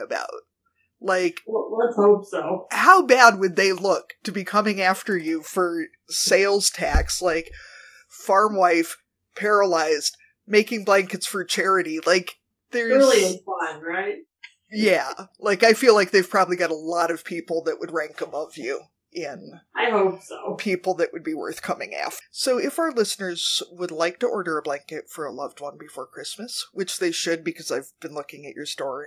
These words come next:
Speaker 1: and they're gorgeous, is there still time?
Speaker 2: Yeah. So through, like, the, um, twelfth or thirteenth of December, we can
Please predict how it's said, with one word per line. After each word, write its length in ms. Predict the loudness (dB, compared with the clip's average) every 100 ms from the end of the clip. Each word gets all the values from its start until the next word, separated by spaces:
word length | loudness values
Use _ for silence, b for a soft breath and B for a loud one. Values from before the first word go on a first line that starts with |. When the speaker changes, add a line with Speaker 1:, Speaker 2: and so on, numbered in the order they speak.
| -14
Speaker 1:
and 100 | -14
they're 100 | -14
gorgeous, 560 | -10 -10 -10 -14 -16 -18 B -2
is 160 | -2 0
there 120 | -4
still 220 | -4 -6
time? 400 | -6 -6 -6 -12 b b -2
Speaker 2:
Yeah. 200 | -2 -2 -10
So 440 | -2 0 2 0
through, 480 | 4 4 6 6 4
like, 280 | 4 -2 -10 -10
the, 280 | -6 -4 -4 -8 -12 -10
um, 400 | -10 -10 -16 _ _ _ _ -10 0
twelfth 240 | 2 6
or 140 | 4
thirteenth 400 | 4 0 0 -2 -2
of 80 |
December, 560 | 0 0 2 2 2 2
we 160 | 0 -2
can 340 | -12 -14